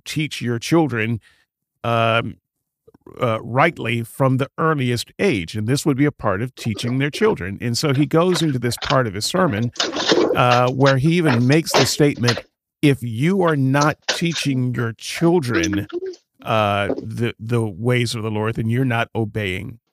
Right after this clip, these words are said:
the ways of the Lord." Uh, so this is, this is kind of a part of that. So, uh, uh, this is, this is not obvious to the listener because you don't understand the whole Church of Christ cult. But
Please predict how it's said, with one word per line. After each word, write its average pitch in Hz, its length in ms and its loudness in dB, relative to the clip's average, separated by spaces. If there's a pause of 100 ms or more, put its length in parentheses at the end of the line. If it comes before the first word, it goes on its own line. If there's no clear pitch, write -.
(340)
the 104 100 -8
ways 95 300 -6
of - 80 -20
the - 80 -14
Lord." 64 260 -10 (680)
Uh, 98 340 -4 (160)
so 123 460 2
this 135 260 -2
is, 147 160 -4
this 143 220 -2
is 135 80 -6
kind 147 180 2
of 117 60 -2
a 107 80 -4
part 214 380 -2
of 85 100 -8
that. - 240 -14
So, 143 440 0 (480)
uh, 87 80 -8 (560)
uh, 87 120 -12
this 131 320 0
is, 135 160 0
this 143 240 0
is 139 60 -2
not 151 240 2 (160)
obvious 123 680 0 (100)
to 110 340 -2
the 101 140 -6
listener 110 460 -2
because 117 300 -6
you 120 80 -2
don't 110 100 -2
understand 110 520 -4
the 98 200 -6
whole 110 300 -6 (300)
Church 262 200 -6
of - 60 -16
Christ - 220 -8
cult. - 300 0 (460)
But 160 320 0